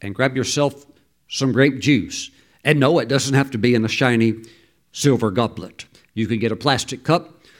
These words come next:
or a paper cup, whatever you have available. Let's pray. Father, we thank you for the bread and the juice.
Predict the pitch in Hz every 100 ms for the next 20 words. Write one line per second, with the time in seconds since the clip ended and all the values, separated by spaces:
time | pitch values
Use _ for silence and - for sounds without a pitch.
0 | _ 113 120 117 131 123 113 131 110 127
1 | 117 120 110 110 110 95 90 107 90 -
2 | - _ _ _ - - - 151 - -
3 | 156 85 71 - _ _ _ _ - _
4 | - 156 156 147 147 151 156 147 151 120
5 | 113 143 156 127 117 104 143 160 - -
6 | -